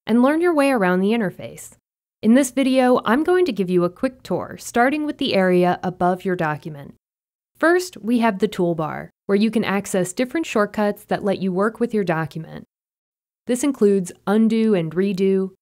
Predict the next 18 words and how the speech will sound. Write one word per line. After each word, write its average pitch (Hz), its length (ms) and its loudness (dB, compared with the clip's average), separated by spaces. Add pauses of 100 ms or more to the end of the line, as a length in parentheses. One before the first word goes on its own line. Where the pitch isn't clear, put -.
(720)
the 175 80 -4
print 302 240 -2
command, 170 480 -2 (580)
as 220 180 0
well 311 220 4
as 339 140 0
formatting 233 520 0
options 160 480 -6
like 175 200 -6
font 214 340 -4
color 220 300 -4
and 180 260 -4
size. 156 560 -10 (840)
To 226 100 0
view 208 220 0
even 180 240 0
more 240 260 2
options, 208 600 -2